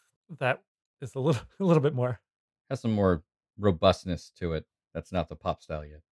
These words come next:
Speaker 1: Can I throw my own in?
Speaker 2: I, I don't, I don't care. <laughs>
Speaker 1: The ten eight arrangement of Wexford Carol.
Speaker 2: It's a fun one. Yeah.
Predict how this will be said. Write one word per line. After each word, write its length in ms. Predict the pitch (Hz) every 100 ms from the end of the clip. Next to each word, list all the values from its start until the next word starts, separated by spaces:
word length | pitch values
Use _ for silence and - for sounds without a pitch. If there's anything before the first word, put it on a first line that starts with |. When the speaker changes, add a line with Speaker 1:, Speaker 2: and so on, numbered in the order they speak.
| _ _ _
Speaker 1:
Can 100 | -
I 20 | 107
throw 140 | 139
my 120 | 123 117
own 180 | 117
in? 160 | 127 139 _ _ _ _
Speaker 2:
I, 60 | 80 - 73
I 60 |
don't, 220 | 92 151 - -
I 80 | 82
don't 180 | 151 123
care. 260 | 80 110 _ _ _
<laughs> 80 | 175 - 180 _ - 220 - _ _ _ _ 131
Speaker 1:
The 440 | 135 131 127 135
ten 160 | - 175
eight 220 | 151 147 _ 151
arrangement 380 | 135 120 131
of 100 | 120
Wexford 360 | 139 143 - 127
Carol. 320 | 123 135 139 _ _ _ _ 143
Speaker 2:
It's 120 | 165
a 80 | 233
fun 160 | 240
one. 180 | 190 73 _ _
Yeah. 200 | 165 -